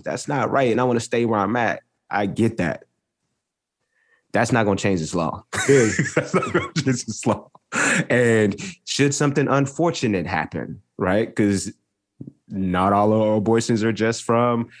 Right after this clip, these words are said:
Speaker 1: "Hey, me and my partner, you know, had some hanky panky and we got a kid." Not all abortions are driven by that. There are some horrific things that lead to abortions, right? So in that case,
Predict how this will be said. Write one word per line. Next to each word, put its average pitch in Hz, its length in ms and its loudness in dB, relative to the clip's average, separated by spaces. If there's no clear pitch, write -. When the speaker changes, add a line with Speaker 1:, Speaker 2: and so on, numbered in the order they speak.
Speaker 1:
"Hey, 104 260 2
me 98 340 0
and 98 100 0
my 101 140 2
partner, 98 760 0
you 98 140 -2
know, 92 100 2
had 92 200 2
some 92 140 -2
hanky 95 260 0
panky 95 420 -2
and 98 580 2
we 98 60 0
got 95 140 2
a 95 40 -2
kid." 98 300 0
Not 90 340 -2
all 98 260 0
abortions 90 680 -2
are 92 160 0
driven 85 440 -2
by 80 180 -4
that. 78 260 -6
There 95 100 0
are 87 40 -2
some 98 180 -2
horrific 101 460 -2
things 80 220 -2
that 80 180 -4
lead 78 220 -2
to 82 140 -4
abortions, 67 680 -10
right? 82 300 -2
So 101 420 0
in 104 160 2
that 117 220 0
case, 139 360 0